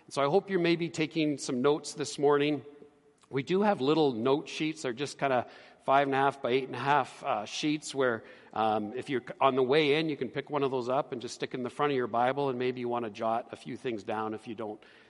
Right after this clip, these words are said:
usually have a journal or something like that. But number one,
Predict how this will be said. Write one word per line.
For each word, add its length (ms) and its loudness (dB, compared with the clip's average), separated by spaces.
usually 420 -4
have 220 -4
a 60 -8
journal 380 -4
or 180 -8
something 340 -12
like 200 -14
that. 240 -18
But 120 2
number 320 4
one, 440 2